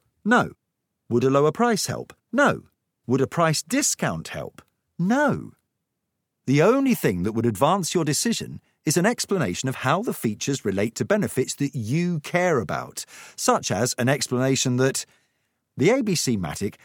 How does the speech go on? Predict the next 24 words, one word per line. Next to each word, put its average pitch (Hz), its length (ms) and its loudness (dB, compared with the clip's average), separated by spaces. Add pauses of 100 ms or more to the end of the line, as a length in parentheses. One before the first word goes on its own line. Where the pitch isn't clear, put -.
helps 196 320 0
to 131 80 -4
clear 247 320 -2
your 156 180 2
computer's 160 640 -2
memory 92 320 0
cache, - 360 -6 (200)
so - 140 -2
your 85 180 0
computer 147 580 0
runs 143 260 0
up - 140 -2
to 139 100 -2
twice 202 460 -2
as 143 140 -6
fast. - 640 -4 (580)
That 160 400 0
would 98 180 -6
do 87 200 -8
the 80 100 -8
job. 104 420 -4 (440)
Nothing 180 680 0
else 104 400 -2
would. 117 440 -2